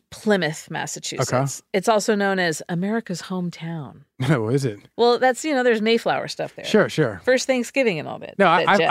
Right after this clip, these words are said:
Speaker 1: jazz.
Speaker 2: heard the lo-, the stories.
Speaker 1: You know, they made a lot of rope there back in the day.
Speaker 2: <laughs>
Speaker 1: They
Speaker 2: Did they
Speaker 1: did.
Speaker 2: really?
Speaker 1: Oh, yeah. It was, like, the rope capital of the world, but whatever, not anymore. So,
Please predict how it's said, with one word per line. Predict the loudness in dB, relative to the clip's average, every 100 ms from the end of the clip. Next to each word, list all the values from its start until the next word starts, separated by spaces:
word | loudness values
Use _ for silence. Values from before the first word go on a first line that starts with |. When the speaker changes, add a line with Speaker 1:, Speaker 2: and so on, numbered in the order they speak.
| 4
Speaker 1:
jazz. |
Speaker 2:
heard | 4 4
the | 2
lo-, | 0 2
the | 2 4
stories. | 2 2 2
Speaker 1:
You | 2
know, | 0 -4 _ _
they | -6 -2
made | 0 0
a | 2
lot | 0 0
of | 0
rope | -2 -2 -8
there | -10 -8
back | -12 -12
in | -14
the | -12
day. | -8 -6 -6
Speaker 2:
<laughs> | -8 -6 -4 -4 -2 -2 -2 -6 0
Speaker 1:
They | 0
Speaker 2:
Did | 2
they | 2
Speaker 1:
did. | 4
Speaker 2:
really? | 2 2 2
Speaker 1:
Oh, |
yeah. | 2 2 -2
It |
was, | 0
like, | 0 0
the |
rope | 0 0 0
capital | -2 0 -4
of | -4
the |
world, | -4 -4 -4
but |
whatever, | -4 -4 -4 -2
not | -2
anymore. | -4 -8 -2
So, | 2 2